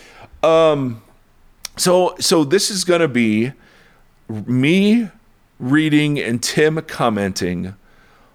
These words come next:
on several different emails that we've received, because we want to honor these stories and we want to let people know that they're not alone.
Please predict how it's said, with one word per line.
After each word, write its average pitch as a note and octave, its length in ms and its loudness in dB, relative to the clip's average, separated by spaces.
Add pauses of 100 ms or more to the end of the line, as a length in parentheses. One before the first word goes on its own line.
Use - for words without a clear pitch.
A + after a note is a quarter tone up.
(180)
on B2+ 480 0
several C#3+ 420 0
different C3+ 380 -4
emails F#2+ 560 0
that - 80 -10
we've G2+ 240 -4
received, F#2+ 640 -6 (180)
because G#2+ 300 -2
we B2+ 80 0
want B2+ 180 -2
to - 200 -8
honor A2 280 0
these G2+ 260 -4
stories E2 720 -4
and G2 160 -8
we G2+ 80 -4
want G2 200 -6
to G2+ 80 -12
let F2 200 -4
people D#2+ 540 -8 (320)
know A#2 380 2
that - 160 -12
they're G#2 140 0
not F#2+ 200 -2
alone. F2 480 -12